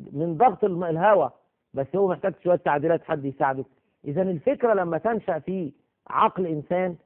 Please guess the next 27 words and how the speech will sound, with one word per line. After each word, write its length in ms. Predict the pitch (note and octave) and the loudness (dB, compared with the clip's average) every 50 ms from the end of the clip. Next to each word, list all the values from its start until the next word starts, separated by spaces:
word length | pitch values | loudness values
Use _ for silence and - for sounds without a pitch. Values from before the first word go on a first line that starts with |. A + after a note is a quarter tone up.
| _ _ _ - | _ _ _ -4
يحتاج 320 | C#3+ C3 - - G3+ G3+ | -4 -4 -2 -2 -2 0
بقى 200 | D#3+ F3+ F3 E3 | 2 2 2 2
ينميها 340 | D#3 C#3+ C3+ C3+ D#3 E3+ D#3 | 2 0 -2 -2 -2 -2 -2
بالعلم. 340 | B2 B2+ A2 G#2 G#2+ G2+ G2 - _ _ _ _ _ _ _ _ _ _ _ _ _ _ _ _ _ _ _ _ _ _ _ _ _ _ _ - | -2 -2 -4 -4 -4 -6 -8 -12 _ _ _ _ _ _ _ _ _ _ _ _ _ _ _ _ _ _ _ _ _ _ _ _ _ _ _ -4
علوم 280 | G2+ C#3 F3+ G#3+ A3 G#3 | 0 2 4 4 4 4
الطاقة 320 | - - A3 G3+ - G#3 | 2 2 2 2 2 2
الجديدة، 400 | F#3+ E3+ E3 F#3 E3+ F3+ E3 D#3 | 0 2 0 0 0 0 -2 0
علوم 200 | C#3+ D3+ E3+ D#3+ | 0 0 -2 -2
الطاقة 280 | D3+ - F#3+ F3+ - F#3 | -2 -2 -2 -2 -2 -4
الذرية، 360 | D3 C3+ E3+ E3 E3 F3 D#3+ | -2 0 -2 0 0 0 0
علوم 240 | C3 C#3 D#3+ E3+ F3 | 0 0 -2 0 0
الاتصالات، 600 | F3 - - F#3+ - - G3 G3 G3+ F#3+ D3 - - _ _ _ _ _ _ _ | -2 0 -2 -4 -2 0 4 4 6 4 4 2 -4 _ _ _ _ _ _ _
علوم 220 | - B2 D#3+ F3+ F#3 | -4 -2 -2 -2 -2
الهندسة 440 | F3 E3+ E3+ E3+ E3 F#3 F3+ - F#3 | -2 -2 -2 0 0 -2 0 0 0
الوراثية، 600 | F3 F3 F3 E3+ D#3+ - G#3 G#3+ A3+ A3 G3 - _ _ _ _ _ _ _ - | 0 2 2 0 0 2 2 4 4 4 2 -2 _ _ _ _ _ _ _ -10
علوم 520 | - A#2 D#3+ F#3 A3 B3 B3 A3+ G#3 - - | -2 -2 0 0 2 0 0 0 -2 -4 -6
الفضاء. 600 | C#3+ D3 C#3+ - - F3 E3 G#3 F#3+ D3 - - _ _ _ _ _ _ _ | -8 -8 -8 -4 -4 0 2 4 4 2 2 -4 _ _ _ _ _ _ _
علوم 280 | - C#3 F#3 B3 C#4+ D4 | -6 0 0 0 2 2
الفضاء 560 | C#4 G#3 C#3+ G#3+ G#3+ F3+ B3 B3+ B3 - - - _ _ _ | -2 -2 -2 -2 0 4 4 4 4 2 -2 -12 _ _ _
في 300 | - A3 A3+ A3+ G#3 - - - | -6 -4 -4 -4 -4 -6 -10 -4
لها 220 | D3 F#3 G#3+ G#3+ | 0 2 2 2
شرطين 480 | F3 - G3 F3 D3+ - B3 C4 A#3 F#3+ | 2 0 -2 -2 0 0 0 0 0 -2
عشان 220 | D#3 - - D#3 | -4 -6 -6 -8
الدولة 280 | C#3+ C3 F3 F#3 F3+ D3+ | -2 0 2 2 2 0
تبقى 220 | - - C3 C3 | -2 -4 -6 -2
دولة 240 | C3 E3 E3+ D3+ D#3 | -2 0 2 4 4
عظمى. 360 | D3 F#3+ G3+ D#3 B2 A2 F2+ | 4 4 4 2 0 -6 -10